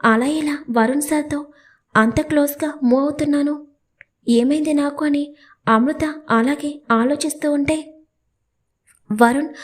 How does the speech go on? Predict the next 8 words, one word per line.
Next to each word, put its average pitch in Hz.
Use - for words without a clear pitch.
అమృత 240
వైపు 294
అలాగే 262
చూస్తూ 285
ఉంటాడు. 285
అమృత 294
ఏం 240
ఆలోచిస్తుందో 285